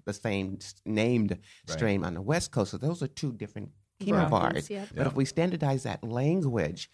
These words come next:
Speaker 1: then we know what we're talking about. So I like to see standardization that way, laboratory standards, research standards, and
Speaker 3: Mm-hmm.
Speaker 1: also like people to understand the direction medicine is going,
Speaker 3: Mm-hmm.
Speaker 1: because then we understand how to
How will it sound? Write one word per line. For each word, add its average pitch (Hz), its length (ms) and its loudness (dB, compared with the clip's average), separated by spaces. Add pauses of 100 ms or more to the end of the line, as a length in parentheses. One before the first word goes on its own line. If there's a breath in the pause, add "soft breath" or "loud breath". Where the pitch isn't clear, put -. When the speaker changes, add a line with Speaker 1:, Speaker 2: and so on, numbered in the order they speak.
(240 soft breath)
Speaker 1:
then 120 380 0
we 127 140 4
know 123 120 0
what - 120 -2
we're 85 80 -4
talking 98 340 0
about. 95 140 0
So 117 100 -6
I 110 40 0
like 147 180 -4
to - 40 -14
see 123 120 -4
standardization 101 800 -4
that 104 240 -4
way, 98 240 -2 (280 loud breath)
laboratory 110 680 -2
standards, 101 800 -4
research 110 560 -6
standards, 92 640 -2 (240 loud breath)
and 180 100 -8
Speaker 3:
Mm-hmm. 139 160 0
Speaker 1:
also 175 240 2
like 123 240 -2
people - 160 -4
to - 80 -10
understand 98 500 -2
the 95 40 -4
direction 98 640 -4
medicine 87 360 -6
is - 140 -12
going, - 520 -14 (120)
Speaker 3:
Mm-hmm. 185 120 -6
Speaker 1:
because 156 240 -6
then 120 300 6
we 98 140 2
understand 98 480 -2
how 107 140 -10
to - 160 -6